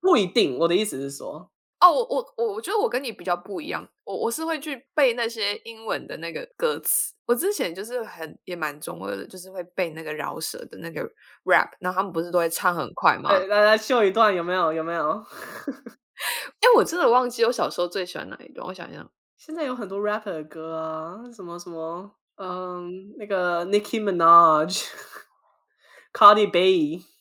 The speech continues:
Speaker 2: 之类的，就是，哎，一，可是我觉得我以前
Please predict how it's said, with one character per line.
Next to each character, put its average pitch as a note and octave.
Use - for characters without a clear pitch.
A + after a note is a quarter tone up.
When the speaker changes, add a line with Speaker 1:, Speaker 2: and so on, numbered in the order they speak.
Speaker 2:
之 A3
类 G3
的， -
就 A3+
是， A#3+
哎， F#4
一， E4
可 C4
是 D4
我 G#4
觉 G#3+
得 A3
我 F#3+
以 G#3+
前 -